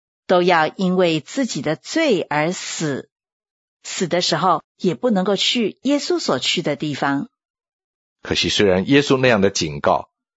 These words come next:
Speaker 2: 犹太人还是不尊敬耶稣。二十二节，犹太人说，他说：“我所去的地方，你们不能到。”难道他要自尽吗？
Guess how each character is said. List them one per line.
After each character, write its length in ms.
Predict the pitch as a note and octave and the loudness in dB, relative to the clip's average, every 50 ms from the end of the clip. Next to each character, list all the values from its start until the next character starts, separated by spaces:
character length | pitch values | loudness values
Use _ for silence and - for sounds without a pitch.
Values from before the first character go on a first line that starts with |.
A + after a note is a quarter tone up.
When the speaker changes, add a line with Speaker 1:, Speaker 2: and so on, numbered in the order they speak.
| _ _ - | _ _ -6
Speaker 2:
犹 120 | - E2+ | -4 -2
太 120 | - - E2+ | -2 0 -2
人 140 | D2+ D#2+ E2+ | -2 -2 -4
还 180 | - - D2+ | -4 -4 -2
是 140 | F2 - - | -2 -2 -2
不 120 | - E2+ | -2 -4
尊 220 | D#2+ - F2 E2+ E2+ | -4 -4 -2 -2 -2
敬 200 | - E2+ D2+ C#2 | -2 -4 -4 -4
耶 120 | C#2+ D2 | -4 -4
稣。 260 | D2 - - D2 - - _ _ _ _ _ _ _ _ _ _ _ _ _ _ _ _ _ | -4 -4 -6 -8 -8 -10 _ _ _ _ _ _ _ _ _ _ _ _ _ _ _ _ _
二 180 | - - A#2 A2 | 0 2 2 2
十 140 | - - G2 | 4 4 4
二 120 | F2+ F2+ | 4 4
节， 280 | F2 - - D#2 D#2 - _ _ _ _ _ _ _ _ | 2 0 -2 -2 -4 -6 _ _ _ _ _ _ _ _
犹 120 | - B2+ F3 | 2 2 4
太 140 | - F#3 | 4 4
人 200 | F3+ D#3+ D3 D#3+ | 4 6 4 4
说， 420 | D#3+ - - E3 E3+ D#3 E3 - _ _ _ _ _ _ | 4 4 4 4 4 4 0 -6 _ _ _ _ _ _
他 160 | - - - A#2 | -4 0 0 2
说 220 | - B2 A#2 A2 | 4 4 2 2
：“我 220 | - F2+ F2 G2 | 2 2 0 0
所 180 | - - - D2 | 0 0 -2 -2
去 260 | - - - - - | -2 -2 0 2 4
的 120 | G3 D3+ C3 | 4 4 4
地 180 | - F3+ C#3 | 4 2 2
方， 320 | A#2 - A#2+ B2 A#2 - _ _ _ _ _ _ _ _ _ _ | 4 4 2 2 2 -2 _ _ _ _ _ _ _ _ _ _
你 180 | - A2 A2 G2+ | 0 2 2 4
们 240 | E2+ D#2+ F2 F#2 G2+ | 4 2 2 0 2
不 180 | - A3 F#3+ | 4 4 4
能 180 | A#2+ G2+ F#2 G#2 | 4 4 0 2
到。” 300 | - A#2+ F2+ - - _ _ _ _ _ - | 2 2 0 0 -4 _ _ _ _ _ -2
难 220 | - D3 C3+ C#3+ | 2 4 4 6
道 120 | E3 G#3 G3+ | 6 4 4
他 180 | G3+ - F3+ | 4 4 4
要 140 | F#3 F#3 E3 | 6 6 4
自 240 | - - - G3 E3+ | 2 0 -2 -2 -2
尽 400 | - - - A#3 G#3 E3+ A#2 F2+ | 0 0 2 2 4 2 2 0
吗？ 200 | D#2 - - - | -2 -6 -10 -12